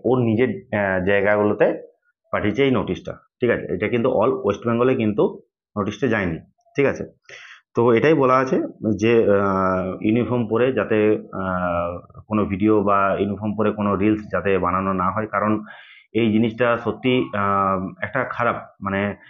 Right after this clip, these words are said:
আমাদের আগামী দিনের জেনারেশনের প্রতি এটা একটা খারাপ প্রভাব পড়বে পুলিশের প্রতি, ঠিক আছে? তো এই জিনিসটা সত্যিই খারাপ, এটা আমিও মানি না। তোমরা প্রদীপ দাকেও দেখেছো, আমি এতদিন ভিডিও বানাচ্ছি, কোনোদিন ইউনিফর্ম পরে কোনোদিন কোনো ভিডিও আমি বানাইনি,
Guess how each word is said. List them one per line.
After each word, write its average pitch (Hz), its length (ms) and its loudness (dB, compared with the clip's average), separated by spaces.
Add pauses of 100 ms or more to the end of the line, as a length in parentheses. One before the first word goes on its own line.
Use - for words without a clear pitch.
(320)
আমাদের 110 360 2 (960)
আগামী 117 400 0
দিনের 110 280 0
জেনারেশনের 107 640 0
প্রতি 107 340 -2
এটা 110 140 0
একটা 104 160 -6
খারাপ 110 380 -2
প্রভাব 101 300 0
পড়বে 104 240 2 (220)
পুলিশের 104 320 0
প্রতি, 98 220 -4 (400)
ঠিক 117 100 -2
আছে? 95 180 -4
তো 101 200 0
এই 104 160 4
জিনিসটা 107 640 0
সত্যিই 131 300 -2
খারাপ, 113 260 -4
এটা 98 180 0
আমিও 104 240 2
মানি 101 200 0
না। 107 120 -2 (420)
তোমরা 110 220 2
প্রদীপ 104 280 2
দাকেও 113 240 2
দেখেছো, 107 340 0
আমি 101 220 -2
এতদিন 107 340 2
ভিডিও 104 280 2
বানাচ্ছি, 104 400 -2
কোনোদিন 101 300 0
ইউনিফর্ম 104 420 0
পরে 104 160 2
কোনোদিন 107 500 0
কোনো 110 240 0
ভিডিও 101 260 2
আমি 107 160 2
বানাইনি, 101 360 0